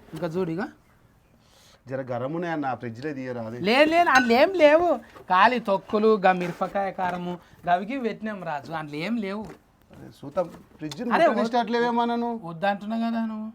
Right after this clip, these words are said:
Speaker 2: అందులో
Speaker 1: గమ్మత్
Speaker 2: ఏమన్నా
Speaker 1: చేస్తే
Speaker 2: ధాన్యం ఉందా, ధనం ఉందా?
Speaker 1: ధనం గినం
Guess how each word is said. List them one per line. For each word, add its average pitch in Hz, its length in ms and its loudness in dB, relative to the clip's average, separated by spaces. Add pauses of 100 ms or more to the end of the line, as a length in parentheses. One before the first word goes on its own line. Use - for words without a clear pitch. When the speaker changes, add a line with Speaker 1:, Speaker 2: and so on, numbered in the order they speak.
(440)
Speaker 2:
అందులో 202 120 -2
Speaker 1:
గమ్మత్ 190 140 0
Speaker 2:
ఏమన్నా 185 160 0
Speaker 1:
చేస్తే 139 160 0
Speaker 2:
ధాన్యం 170 300 6
ఉందా, 202 520 2
ధనం 214 280 -2
ఉందా? 202 320 -6 (420)
Speaker 1:
ధనం 285 380 2
గినం 330 200 -2